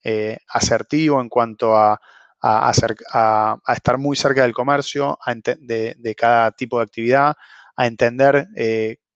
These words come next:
qué es lo que necesita para su operatoria, eh, y, y, eh, como decía antes, a través de la tecno-, tecnología desarrollarlo en, eh,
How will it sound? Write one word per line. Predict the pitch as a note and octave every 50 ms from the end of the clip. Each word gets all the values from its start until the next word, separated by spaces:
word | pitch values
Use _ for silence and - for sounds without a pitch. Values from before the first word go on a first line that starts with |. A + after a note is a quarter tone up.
| _ _ _ _
qué | - C#3+ C#3
es | C#3 B2
lo | C#3+ C3 B2
que | B2
necesita | A#2+ G#2+ - - - D#3 E3+ D3+ C3+ A2
para | A#2+ A2+ G#2+
su | - -
operatoria, | G#2+ G#2+ A2 A2 A2 - C#3+ C#3+ C3+ C3 C#3 D3+ F3 - _ _ - - - - - _ _ _ -
eh, | - A#2+ A#2 A2+ A2 A2 A2 A2+ -
y, | - C3+ A#2+ A#2+ B2 C3+ -
y, | B2+ A#2+ A2+ A2+
eh, | A2
como | - - A2+ A2 A2+
decía | A2 - - C3 B2+
antes, | C3+ C3 C#3 C3+ -
a | B2+
través | A2+ A#2+ A#2+ A#2
de | A#2
la | A2 A2
tecno-, | - A2+ A2+ A2+ A#2 B2+ -
tecnología | - A#2+ A#2 A2 A2 G#2+ - - C3 C3+ C3+
desarrollarlo | B2 - - A#2 G#2+ G#2+ - - A#2+ A2+ A#2 A#2 A2+
en, | A2 G#2+ G#2+ G2+ _ _ _ _ _ _ _ _ _ _ -
eh, | A#2+ A2+ A2 G#2+ G#2+ G#2+ A2